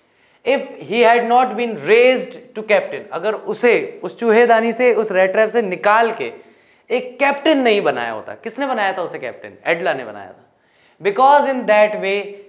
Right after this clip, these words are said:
he got power to clean himself, क्योंकि जब उसे निकाल करके उस चूहेदानी से कैप्टन बनाया गया, इसी तरीके से उसको एक तरीका मिला, एक रास्ता मिला,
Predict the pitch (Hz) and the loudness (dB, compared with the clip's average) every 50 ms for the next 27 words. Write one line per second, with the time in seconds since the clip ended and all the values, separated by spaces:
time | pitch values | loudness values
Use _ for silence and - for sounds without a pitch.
0 | _ - 202 180 147 135 202 220 240 247 - - - - - - _ - 208 202 | _ -12 -10 -10 -4 2 4 4 4 4 0 -4 -12 -14 -20 -14 _ 2 4 4
1 | 214 226 233 214 196 - 208 214 202 202 208 208 208 202 - - - - - 165 | 4 4 2 0 0 -4 -10 -10 -8 -8 -8 -8 -8 -10 -12 -16 -20 -14 -14 -12
2 | 165 147 - - 107 104 - - _ _ _ _ _ _ - 208 214 214 247 214 | -12 -12 -14 -14 -16 -16 -16 -20 _ _ _ _ _ _ -6 -6 -4 -4 -6 -8
3 | - 143 240 269 269 277 262 254 277 254 220 202 196 202 226 240 269 285 294 285 | -4 0 2 2 4 2 2 2 2 2 2 0 -2 2 4 4 4 4 4 2
4 | 247 240 220 214 220 220 214 214 220 208 196 202 196 202 196 196 190 202 214 208 | 0 -2 -2 -2 -2 -2 -4 -2 -2 -2 -2 0 2 0 0 0 -2 -6 -6 -6
5 | 208 214 214 214 208 254 247 233 208 180 175 175 175 180 175 208 226 240 240 - | 0 2 2 2 2 0 -2 -2 -2 -2 -2 -2 -2 0 2 4 4 4 4 2
6 | - - - - - - 240 220 240 294 294 302 277 233 214 214 208 208 214 202 | -4 -14 -16 -18 -12 -10 -8 -6 -2 -2 -2 0 -2 -2 -2 -4 -6 -6 -6 -6
7 | 190 202 - 233 240 233 - 208 - - 226 226 226 226 226 226 - 208 196 220 | -6 -4 -2 -4 -4 -4 -6 -10 -10 -6 -4 -2 -2 -2 -4 -6 -8 -6 -6 -6
8 | 226 226 247 233 208 190 185 196 202 196 196 175 170 170 165 165 165 - 190 175 | -2 2 2 2 2 2 2 2 2 2 0 -2 2 2 2 2 2 -2 -4 -4
9 | 165 160 170 190 220 226 - - | -4 0 2 4 4 4 2 -2